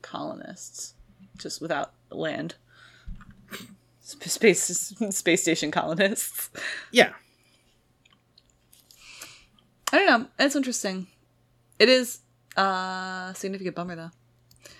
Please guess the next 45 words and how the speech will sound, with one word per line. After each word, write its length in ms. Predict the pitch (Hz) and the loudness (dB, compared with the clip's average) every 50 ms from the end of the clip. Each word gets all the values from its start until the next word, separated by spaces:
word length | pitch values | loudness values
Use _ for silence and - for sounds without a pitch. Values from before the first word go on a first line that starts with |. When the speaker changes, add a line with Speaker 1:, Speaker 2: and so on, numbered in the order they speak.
| - - _ _ _ _ _ _ _ _ _ _ _ _ _ _ _ _ - | -20 -20 _ _ _ _ _ _ _ _ _ _ _ _ _ _ _ _ -6
Speaker 2:
But 160 | 180 165 185 | -2 4 8
Speaker 1:
You 120 | 202 277 254 | 10 10 10
were 100 | - 202 | 10 8
Speaker 2:
racism? 140 | 190 - | 8 8
Speaker 1:
correct 160 | 202 202 190 - | 8 8 10 10
about 260 | 285 302 - - - | 10 10 10 8 6
it 80 | 220 196 | 4 0
being 200 | 233 214 190 190 | -2 -4 -2 0
fairly 260 | - 196 185 180 180 | 0 0 0 0 -2
dystopian. 680 | 185 185 - - 190 175 180 170 180 247 - 262 262 - _ _ _ _ | -4 -4 -6 -4 -4 -2 0 0 0 0 0 -2 -8 -8 _ _ _ _
<laughs> 200 | _ _ _ - | _ _ _ 4
Speaker 2:
Oh. 300 | 170 151 131 - - - - _ _ _ _ _ - 381 - - - - - - | 6 6 6 4 2 -4 -14 _ _ _ _ _ -18 -16 -16 -16 -16 -18 0 4
I 80 | 202 190 | 6 8
mean, 160 | 180 175 185 | 8 8 8
I 160 | 196 175 147 | 8 6 6
hope, 180 | 131 175 202 196 | 6 6 6 6
I 120 | 131 135 135 | 4 0 2
hope 180 | 120 - - - | 4 4 4 4
we 60 | 208 | 2
don't 140 | 139 - - | 2 2 0
go 80 | - | 0
that 160 | 110 110 113 113 | -2 -2 -2 -2
way. 120 | 117 131 | -2 -2
I 40 | 135 | 0
really 240 | 131 196 127 156 156 | 0 2 2 4 6
hope 180 | 156 202 226 - | 6 4 4 4
so. 200 | - 127 143 143 - _ _ _ _ _ _ _ _ _ - - | 2 0 0 -2 -4 _ _ _ _ _ _ _ _ _ -10 -8
Speaker 1:
<laughs> 0 | |
I 520 | - 262 - - 294 277 - 269 - 311 285 - - - - - 269 - | -8 -4 -2 -2 -2 0 -2 -4 -4 -6 -10 -10 -12 -14 -14 -14 -6 0
don't 140 | 226 233 220 | 0 2 2
know 80 | 208 | 4
that 100 | 190 190 180 | 2 4 4
I 40 | 175 | 2
don't 180 | 165 160 160 | 2 0 0
believe 400 | - 151 151 165 214 277 330 240 165 | -4 -4 -4 -2 2 4 4 4 2
we'll 80 | 151 | 0
go 140 | 143 151 147 | -2 -2 -2
that 160 | 147 147 143 147 | 0 0 -2 0
way. 240 | 143 147 170 196 185 | 0 2 2 2 0
It 160 | 156 - - | -2 -4 -8
seems 360 | - 165 147 147 160 156 - | -8 -8 -8 -8 -10 -12 -10
not 300 | 160 147 143 147 131 - _ _ | -8 -8 -6 -8 -10 -12 _ _
implausible, 760 | - 156 160 - 147 85 - - - 85 85 127 185 208 180 | -14 -12 -10 -10 -8 -8 -8 -10 -10 -10 -6 -4 -4 -4 -4
<laughs> 280 | 151 180 165 202 180 - | -8 -8 -6 -6 -4 -2
but 120 | 262 233 | -2 -2